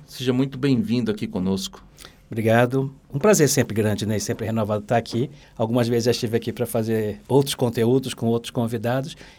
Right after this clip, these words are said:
Speaker 2: e agora é para falar da biblioteca propriamente dita nesses seus duzentos anos que estamos celebrando.
Speaker 1: Pois é,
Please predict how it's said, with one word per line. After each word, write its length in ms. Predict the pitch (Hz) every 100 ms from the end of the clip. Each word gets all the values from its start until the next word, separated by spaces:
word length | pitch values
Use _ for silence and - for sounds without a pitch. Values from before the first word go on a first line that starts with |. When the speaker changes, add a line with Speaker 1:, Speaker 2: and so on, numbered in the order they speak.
| -
Speaker 2:
e 60 |
agora 220 | 117 117 123
é 20 |
para 120 | 135
falar 260 | - 127 107
da 180 | 117
biblioteca 540 | 117 123 120 - 110 -
propriamente 480 | - 101 110 110 107
dita 180 | 107
nesses 320 | 110 110 104 92
seus 320 | 110 104 98
duzentos 560 | 101 95 104 104 110
anos 500 | 98 98 101 - - -
que 80 | 104
estamos 340 | - 98 95
celebrando. 640 | 104 98 92 87 87 101 - -
Speaker 1:
Pois 220 | - 160
é, 180 | 117 117